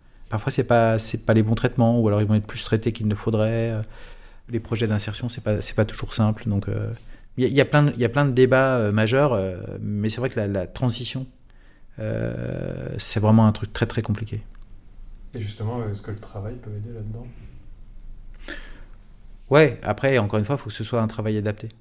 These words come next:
Speaker 1: C'est, c'est comme l'école, hein, c'est-à-dire que,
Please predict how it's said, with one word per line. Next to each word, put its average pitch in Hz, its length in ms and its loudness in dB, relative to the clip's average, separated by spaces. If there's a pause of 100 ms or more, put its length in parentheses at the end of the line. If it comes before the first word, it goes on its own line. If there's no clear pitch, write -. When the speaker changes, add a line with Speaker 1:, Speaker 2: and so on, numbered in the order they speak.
(720)
Speaker 1:
C'est, 95 180 -6
c'est 123 140 -4
comme 143 180 4
l'école, 131 280 4
hein, 113 120 0
c'est-à-dire 101 260 -8
que, 110 260 -8